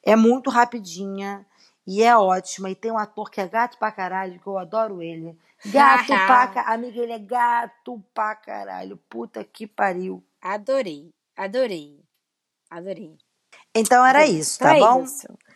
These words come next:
Speaker 2: Gente, espero que vocês tenham gostado desse episódio. Se você assistiu, né, De Volta às quinze, conta pra gente, me fala o que você achou.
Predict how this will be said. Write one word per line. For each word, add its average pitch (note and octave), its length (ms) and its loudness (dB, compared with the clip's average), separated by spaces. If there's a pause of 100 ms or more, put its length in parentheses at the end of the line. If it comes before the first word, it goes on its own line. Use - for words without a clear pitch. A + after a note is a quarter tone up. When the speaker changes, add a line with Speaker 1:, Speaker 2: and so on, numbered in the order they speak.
(440)
Speaker 2:
Gente, D4+ 520 6
espero C4+ 340 4
que C4+ 60 -10
vocês D4 160 0
tenham C4 140 0
gostado A#3+ 360 0
desse A3 160 -10
episódio. G3+ 640 -4
Se A3 120 -12
você A#3 260 -6
assistiu, A3+ 500 -10
né, G3+ 160 -8
De F#3+ 100 -18
Volta G3 260 -8
às - 120 -12
quinze, G3+ 380 -16
conta C4+ 400 -2
pra A3+ 220 -6
gente, G3 380 -8
me G3+ 100 -16
fala A3+ 300 2
o - 20 -8
que - 100 -16
você A3 220 -12
achou. F#3+ 380 -8